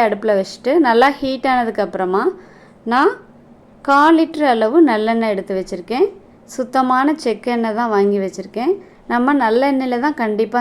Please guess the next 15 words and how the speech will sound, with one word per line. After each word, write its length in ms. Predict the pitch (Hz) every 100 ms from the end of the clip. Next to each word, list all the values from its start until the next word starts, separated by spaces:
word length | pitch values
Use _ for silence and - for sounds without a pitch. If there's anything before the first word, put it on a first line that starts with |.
| 226
இந்த 100 | 202 196
ஊறுகாய் 320 | 208 208 208
செய்யணும். 360 | 196 180 233 277
அப்பதான் 340 | 208 226 220 240
இதனோட 240 | 214 208 202 208
டேஸ்ட் 400 | 208 247 - 277 294
ரொம்பவே 340 | 226 220 240 262 247
சூப்பரா 320 | 214 202 214 202
இருக்கும். 320 | 175 220 277 427 - - - - - 269 233
இப்போ 200 | 247 277 349 403
பாதி 320 | 233 247 285 294
அளவு 200 | 240 254 302 233
நல்லெண்ணெய் 440 | 214 233 240 233
சேர்த்துக்கலாம். 600 | 214 185 190 185 190 254 427 - - - - - - - _ - - - - - - _ _ - -
சேர்த்துட்டு 500 | 285 294 294 233